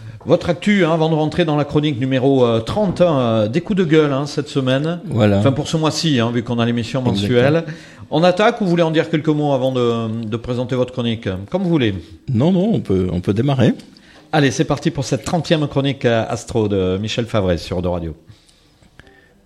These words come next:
Speaker 2: Alors, pour commencer, euh, nos auditeurs ont peut-être entendu parler du fameux astéroïde qui devait frapper la Terre le seize février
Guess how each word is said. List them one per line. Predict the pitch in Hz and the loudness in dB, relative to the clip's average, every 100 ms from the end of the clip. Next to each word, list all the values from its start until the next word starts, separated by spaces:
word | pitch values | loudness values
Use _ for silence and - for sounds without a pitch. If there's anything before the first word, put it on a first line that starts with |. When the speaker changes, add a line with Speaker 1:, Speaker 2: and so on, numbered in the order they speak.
| _ - | _ -2
Speaker 2:
Alors, | 113 113 104 | 4 4 4
pour | 147 | 2
commencer, | 139 143 131 165 | 4 6 6 6
euh, | 175 170 131 107 101 95 87 | 6 6 4 6 6 4 4
nos | 92 113 | 4 4
auditeurs | 123 120 123 170 | 4 2 2 2
ont | 117 | 2
peut-être | 123 113 | -2 -2
entendu | 113 117 110 | -2 0 2
parler | 123 139 | 2 2
du | 151 | 2
fameux | 117 120 120 120 | 2 2 2 2
astéroïde | 110 117 135 165 | 0 2 2 0
qui | 110 | -2
devait | 113 113 | 2 0
frapper | - - - 120 135 | 0 -10 -2 2 4
la | 110 | 4
Terre | 107 143 165 175 170 | 6 6 6 4 0
le | - 113 | 2 4
seize | 113 - 170 | 4 4 2
février | - 139 107 101 139 | 6 4 6 6 4